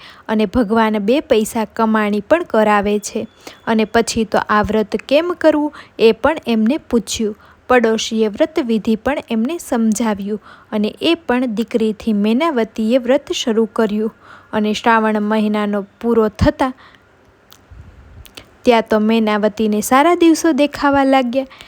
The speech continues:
મેનાવતીને ગર્ભ રહ્યો અને દસ મહિના પૂરા થયા ત્યાં દશામાએ દેવના ચક્કર જેવો દીકરો આપ્યો હતો. એ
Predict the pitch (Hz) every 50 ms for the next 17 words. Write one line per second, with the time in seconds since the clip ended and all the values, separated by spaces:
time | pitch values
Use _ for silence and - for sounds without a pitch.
0 | - - _ - 226 240 247 233 226 220 214 208 214 214 - 220 214 208 208 190
1 | - 240 247 294 277 - 320 302 311 294 277 277 285 277 - 233 220 214 196 190
2 | 185 269 302 294 - - 247 233 226 226 214 214 208 - - 240 254 285 302 302
3 | - - 233 208 202 202 208 - - - - _ _ - 226 220 196 185 220 220
4 | - - 320 330 302 262 233 214 202 202 190 185 208 214 214 214 214 214 208 208
5 | 202 - - 247 254 _ - 339 339 330 247 - - 233 220 285 320 262 220 202
6 | 202 247 240 - - 247 226 214 202 196 196 - - 208 208 202 202 196 190 -
7 | 214 - _ _ _ _ _ _ _ _ _ - _ _ _ _ _ _ _ _
8 | _ _ - - - - - - - - - _ _ _ _ _ _ _ _ _
9 | _ - - _ _ - _ _ _ _ _ _ _ _ - - _ _ _ _
10 | - - - - - - _ _ - - 247